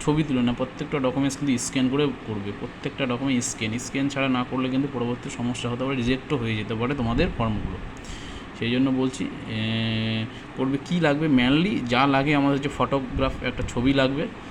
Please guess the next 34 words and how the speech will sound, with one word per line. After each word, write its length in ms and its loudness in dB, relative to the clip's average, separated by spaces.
ছবিটা 400 2
দশ 200 2
থেকে 320 2
একশো 260 -4
কেবির 240 2
মধ্যে 260 4
হতে 180 2
হবে। 240 4
তার 100 0
signature 500 4
of 100 4
parent, 300 4
পিতামাতার 680 2
সই 340 2
লাগবে, 380 2
signature 420 6
of 180 -2
candidate, 760 2
নিজেদের 340 0
সই 260 0
লাগবে, 340 0
আধার 360 4
ডিটেলস 380 2
লাগবে 380 0
বা 80 2
রেসিডেন্সিয়াল 520 2
স-, 320 -4
সার্টিফিকেট 540 0
থাকতে 220 -6
হ-, 440 -6
হলেই 240 0
হবে 200 0
একটা 240 -4
আমাদের। 240 -2